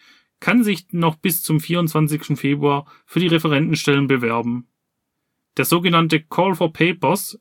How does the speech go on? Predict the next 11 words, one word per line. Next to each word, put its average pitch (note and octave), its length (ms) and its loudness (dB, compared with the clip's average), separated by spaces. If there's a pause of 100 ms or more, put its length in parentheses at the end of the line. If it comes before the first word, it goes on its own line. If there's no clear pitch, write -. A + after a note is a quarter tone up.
ist D3+ 180 -4
bis - 180 -4
dorthin D3+ 340 2
noch C#3 220 0
geöffnet. B2 640 -8 (1300)
Die D3+ 60 4
entsprechenden D#3+ 600 0
Links G3 240 2
zu - 100 -4
der D#3 140 2
Veranstaltung D#3+ 680 -2